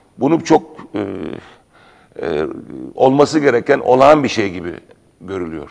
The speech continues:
Bu kabul edilebilir bir şey değil. Dolayısıyla sosyal devleti tarif ederken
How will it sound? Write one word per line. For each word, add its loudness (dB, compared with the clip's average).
Bu -14
kabul -2
edilebilir -2
bir -10
şey -6
değil. -14
Dolayısıyla -6
sosyal 2
devleti 0
tarif 2
ederken -4